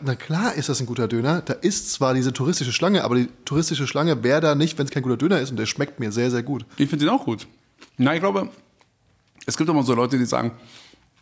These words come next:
Speaker 2: das Thema hat sich jetzt auch gerade so zum Thema Filme. Mm. Wir leben, ja, ne, ge-, ne, nicht gegen den Strom, aber wir leben in so einer Zeit. Ich persönlich mag so diese Aussage, gut darf niemals der Gegner von perfekt sein.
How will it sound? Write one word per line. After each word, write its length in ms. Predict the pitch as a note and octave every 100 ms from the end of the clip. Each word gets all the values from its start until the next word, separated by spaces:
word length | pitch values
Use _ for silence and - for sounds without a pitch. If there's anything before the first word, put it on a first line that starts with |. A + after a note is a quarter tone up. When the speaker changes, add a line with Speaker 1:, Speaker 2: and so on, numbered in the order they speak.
| - -
Speaker 2:
das 140 | A#2+
Thema 180 | C#3+ C#3
hat 80 | B2+
sich 80 | B2+
jetzt 140 | A2+
auch 80 | A#2+
gerade 240 | - A#2
so 180 | A2+ A2
zum 240 | G#2+ A2 G#2+
Thema 280 | A#2+ A#2
Filme. 400 | A2 B2 B2+ A2+ F#2+ - _ _ - - _
Mm. 260 | - B2 A#2+ A2 - - - _ _ _ _ _ _ _ _ _ _ _
Wir 260 | - B2
leben, 380 | C3 D3 D#3+ - - - -
ja, 260 | B2+ C#3+
ne, 260 | D3+ F3 F3
ge-, 180 | D#3+ -
ne, 140 | D#3
nicht 260 | E3 F#3 F#3
gegen 160 | E3+
den 140 | D#3 D3
Strom, 300 | - D#3 F#3+
aber 140 | C#3
wir 80 | B2 B2
leben 160 | D#3
in 80 | D3+
so 60 | C3+
einer 180 | B2+
Zeit. 360 | A#2 B2 C3+ D3+ - _ _ _ _ _ _ _ _ _ -
Ich 140 | D#3 D#3
persönlich 340 | D3 C#3 D3+
mag 180 | D3 C#3+
so 100 | C3+
diese 200 | A#2 A2
Aussage, 520 | A2 A#2+ A#2+ B2 B2 A#2
gut 360 | A2 C#3 D#3+
darf 180 | B2 A#2+
niemals 680 | A#2 C#3+ C3+ C3 B2+ - - _ _ _ _ _ _ -
der 100 | -
Gegner 320 | G#2 A#2 C#3 B2
von 160 | A#2
perfekt 400 | - F#2+ A#2 -
sein. 280 | - - -